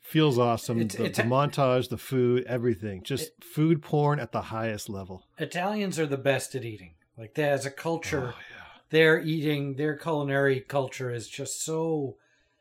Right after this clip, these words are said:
Speaker 2: rooted in, in family togetherness and people eating together. Everyone's sitting at one table. Um, you're passing the wine. You're sharing things. You're, you know, it's, it's, it's very, um,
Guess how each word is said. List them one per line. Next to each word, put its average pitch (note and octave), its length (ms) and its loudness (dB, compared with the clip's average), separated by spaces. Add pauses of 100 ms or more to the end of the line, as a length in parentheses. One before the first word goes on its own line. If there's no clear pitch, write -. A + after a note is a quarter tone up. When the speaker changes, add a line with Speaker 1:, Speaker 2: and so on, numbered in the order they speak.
(840)
Speaker 2:
rooted E3+ 640 4
in, C#3 260 0
in C3 180 -6
family C#3+ 800 -2
togetherness C#3+ 920 -2
and A#2+ 120 -14
people D3 300 -4
eating C#3 260 -4
together. C#3 560 -4 (420)
Everyone's D3+ 420 0
sitting D3+ 260 -2
at D3+ 80 -2
one D3 180 -2
table. C#3+ 640 0 (380)
Um, C3+ 380 -4
you're C#3 120 -8
passing C#3+ 580 -6
the C3+ 80 -8
wine. D3+ 400 -2
You're C3 100 -4
sharing E3+ 480 -2
things. B2 600 -8
You're, A#2+ 200 -12 (460)
you C#3 80 -6
know, D3 220 0
it's, C#3 240 -4
it's, D#3+ 300 -8
it's C#3+ 260 -10
very, F#3 480 -2
um, B2 460 -4